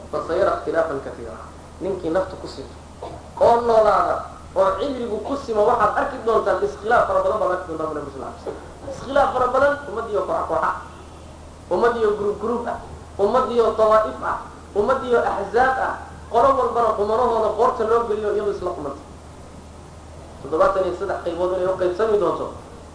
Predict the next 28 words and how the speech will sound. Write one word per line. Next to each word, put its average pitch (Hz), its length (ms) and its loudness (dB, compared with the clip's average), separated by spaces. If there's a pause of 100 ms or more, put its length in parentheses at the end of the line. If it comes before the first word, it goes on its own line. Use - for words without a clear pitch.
Xadiidkii 190 560 0
akthar 190 340 4
min 180 140 2
turuq 202 240 0
lagu 180 220 -2
wariyey 180 220 0
baa 170 200 0
ku - 80 -8
tusay. - 240 -2 (760)
Wax 196 440 6
iskhilaaf 233 560 0
kala 233 180 2
gedisan 208 380 -2
baad 214 160 4
arki 233 240 0
doontaan 208 400 2
iyo 226 200 2
kala 208 180 4 (100)
tag - 280 -2
buu 202 120 -4
nabigu 202 240 -2
yidhi, 185 80 -4
salawaatu 185 260 4
Rabbi 165 140 -4
wasalaamu 151 240 -6
calayh. 139 140 -6
Ciddii 285 220 -6
noolaatay. - 340 -2